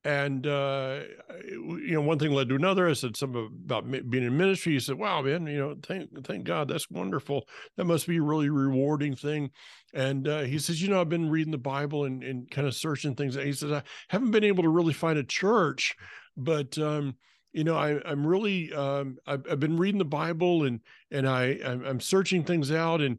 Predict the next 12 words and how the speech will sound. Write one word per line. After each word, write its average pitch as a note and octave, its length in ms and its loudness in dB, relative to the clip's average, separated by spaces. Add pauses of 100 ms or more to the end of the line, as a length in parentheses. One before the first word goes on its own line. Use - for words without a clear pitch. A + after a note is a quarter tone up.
(380)
and, C#3 300 0
uh, C#3 420 0 (180)
I, D3 220 -2
I D#3+ 60 0
just D#3+ 260 -4
really G3+ 260 2
believe F3 360 0
that C#3+ 120 -6
God D#3+ 220 -2
has D3 240 -2
a C#3+ 140 -4 (180)
purpose - 760 -4